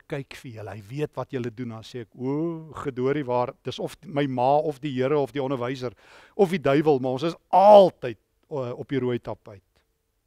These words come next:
Maar wanneer God soek en vind, die goeie herder van Matteus agtien, Lukas vyftien,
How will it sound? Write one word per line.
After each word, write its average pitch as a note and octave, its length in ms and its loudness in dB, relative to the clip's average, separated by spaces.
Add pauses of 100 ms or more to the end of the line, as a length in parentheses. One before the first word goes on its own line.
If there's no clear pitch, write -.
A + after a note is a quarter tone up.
(1400)
Maar C3 120 -16
wanneer B2+ 240 -6
God C#3+ 300 -6
soek - 600 -14 (640)
en B2+ 140 -10
vind, B2+ 360 -6 (580)
die - 120 -16
goeie C#3 240 0
herder B2 500 0
van A2+ 420 -6
Matteus A#2+ 520 -8
agtien, G#2+ 540 -10 (640)
Lukas B2 400 -8
vyftien, A2 720 -10